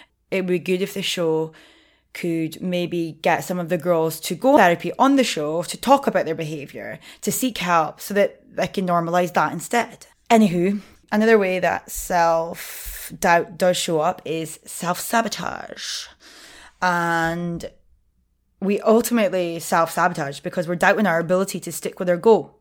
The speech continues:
So we've got a goal in mind, and for some reason, something gets in the way of it. Let's just say you wanna eat clean all week, and then all of a sudden you find yourself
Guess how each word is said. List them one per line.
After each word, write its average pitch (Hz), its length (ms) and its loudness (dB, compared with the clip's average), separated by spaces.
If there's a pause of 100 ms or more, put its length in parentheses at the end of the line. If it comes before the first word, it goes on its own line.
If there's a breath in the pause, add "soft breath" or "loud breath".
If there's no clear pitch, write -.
(380)
So - 160 4
we've 190 140 4
got - 140 2
a - 40 -4
goal 214 140 6
in 180 100 2
mind, 180 320 -2 (500 loud breath)
and 180 480 2
for 190 80 -4
some 202 200 2
reason, 214 400 2
something - 320 -10
gets - 180 -6
in 208 60 -4
the 214 40 0
way 254 140 -2
of 220 80 -4
it. - 160 -16 (180)
Let's - 320 -6
just 190 280 -2
say 190 400 2
you 180 180 -4
wanna 185 400 -2
eat 240 160 -2
clean 233 220 2
all 180 140 4
week, 160 260 -4
and 170 100 0
then 165 80 -4
all 170 140 4
of 180 80 6
a 175 40 -8
sudden 180 280 -2
you 165 80 -6
find 170 200 -4
yourself 170 520 0